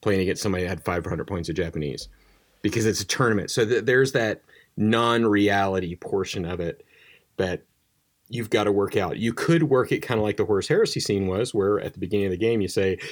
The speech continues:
"We got five Axis players and we've got five, you know, Allied players, and we're gonna do the tournament where we ladder you guys against each other," and it makes sense. Um, but, you know, the g-, the beauty of Horus Heresy is you have that kinda traitor legions thing where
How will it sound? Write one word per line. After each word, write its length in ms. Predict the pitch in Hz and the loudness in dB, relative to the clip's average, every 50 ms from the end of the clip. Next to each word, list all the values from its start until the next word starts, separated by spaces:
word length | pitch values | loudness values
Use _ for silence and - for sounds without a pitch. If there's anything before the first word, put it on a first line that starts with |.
| - - _ | -16 -8 _
"We 80 | - 156 | 2 2
got 180 | 170 151 - | 2 2 2
five 200 | - 147 135 120 | 0 0 2 2
Axis 340 | 123 123 120 117 - 110 - | 2 0 0 -2 -4 -8 -6
players 340 | - - 110 104 107 104 101 | -2 0 4 4 4 4 2
and 80 | 107 | 0
we've 120 | 98 98 98 | -2 -2 -2
got 200 | 104 92 - - | -4 -6 -6 -8
five, 460 | - - 98 95 101 101 95 87 - _ - - - _ _ | -6 -4 -2 -2 -2 -2 -4 -4 -8 _ -20 -20 -20 _ _
you 80 | - 107 | -2 -2
know, 240 | 98 92 92 90 95 - - | 0 0 -2 -2 -4 -4 -2
Allied 340 | - 120 123 120 107 101 101 | 0 0 2 2 0 0 0
players, 440 | - - 101 98 101 95 98 95 - | 0 0 2 2 2 2 0 0 -2
and 240 | 101 95 95 92 90 | -2 -2 -2 -2 0
we're 140 | 101 107 | 0 0
gonna 180 | 104 104 101 98 | 2 0 -2 -2
do 160 | 95 98 104 | -2 -2 -2
the 120 | 87 95 92 | -2 -2 -4
tournament 420 | - 117 101 98 95 92 87 - | -2 -2 -2 0 -2 -2 -2 -2
where 240 | 101 95 90 90 87 | -2 0 0 0 0
we 260 | 87 90 90 92 90 | 0 -2 -2 -2 -4
ladder 380 | 82 92 101 98 98 98 98 92 | -2 -2 0 0 2 2 0 0
you 180 | 90 92 95 | 0 -2 -4
guys 280 | 92 95 92 92 92 98 | -2 -2 -2 0 -2 -2
against 340 | 92 82 95 92 - - 98 | -2 -2 -2 -4 -4 -8 -8
each 160 | 87 - - | -8 -6 -6
other," 260 | 87 82 87 85 85 | -4 -4 -2 -2 -2
and 240 | 85 82 82 82 - - | -4 -4 -6 -8 -8 -8
it 180 | - 90 90 - _ _ | -8 -8 -8 -8 _ _
makes 420 | - 82 85 85 80 - - - - | -10 -8 -8 -8 -10 -12 -12 -12 -10
sense. 480 | - 98 92 - - - - - - - - - - - - - - _ _ | -8 -8 -8 -10 -10 -10 -10 -10 -10 -12 -16 -20 -20 -20 -20 -20 -20 _ _
Um, 560 | - 90 90 92 92 90 87 85 80 80 80 _ _ _ _ _ _ _ _ _ _ _ _ _ _ _ - _ - | -8 -8 -6 -6 -6 -6 -6 -8 -8 -12 -14 _ _ _ _ _ _ _ _ _ _ _ _ _ _ _ -16 _ -4
but, 200 | 107 98 - 101 | -2 -2 0 2
you 60 | 104 | 2
know, 300 | 101 95 95 92 85 - _ | 2 2 0 -2 -4 -6 _
the 100 | - 104 | -2 -2
g-, 220 | 90 82 95 110 - | 0 0 -2 -2 0
the 120 | 107 107 | 0 -2
beauty 280 | 92 101 101 98 95 92 | -2 0 -2 0 0 -2
of 60 | 82 | -2
Horus 240 | - 104 95 92 - | -2 -2 -2 0 0
Heresy 400 | - 104 98 95 - - 95 90 | 0 2 2 0 0 -2 -2 -2
is 140 | 90 87 | -2 -2
you 60 | 90 95 | -2 -2
have 220 | - 101 92 82 | -2 -2 -2 -2
that 200 | 95 92 - - | -2 -4 -4 -4
kinda 260 | - 107 98 92 87 85 | -6 -6 -4 -4 -6 -6
traitor 400 | - - - 104 98 92 92 90 | -6 -2 0 0 0 0 0 -2
legions 420 | 87 92 90 85 87 87 87 90 | 0 -2 -4 -4 -4 -6 -6 -4
thing 260 | - - 92 92 92 85 | -4 -4 -4 -4 -2 -2
where 200 | 90 90 85 | -2 -2 -4